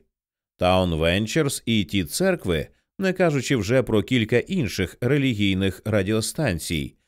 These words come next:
Ф М та середньохвильових, проте жодна з яких не сягала потужності Р Н Г Х, були першими справжніми помилками Ренні. Від них потягнулися ниточки. За ниточки можна було смикнути, і рано чи пізно,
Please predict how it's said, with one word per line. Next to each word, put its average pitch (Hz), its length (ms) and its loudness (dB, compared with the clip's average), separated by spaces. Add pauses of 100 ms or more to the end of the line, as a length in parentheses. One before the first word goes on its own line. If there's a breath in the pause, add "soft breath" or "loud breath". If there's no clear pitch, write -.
(200)
Ф 82 240 0
М 123 300 0
та 92 280 2
середньохвильових, 98 1080 -2 (340 loud breath)
проте 185 300 2
жодна 143 320 2
з 107 60 2
яких 110 440 0
не 127 220 0
сягала 127 580 0
потужності 110 920 -2
Р 98 120 0
Н 90 140 -2
Г 82 120 0
Х, - 280 -6 (580)
були 190 220 4
першими 135 500 0
справжніми 92 640 0
помилками 98 600 0
Ренні. 82 420 -2 (440)
Від 160 240 2
них 156 240 0
потягнулися 98 720 0
ниточки. 113 600 -4 (480)
За 160 160 2
ниточки 202 440 0
можна 139 320 0
було 120 220 2
смикнути, 151 680 0
і 143 100 2
рано 120 280 0
чи 98 160 -2
пізно, 131 480 0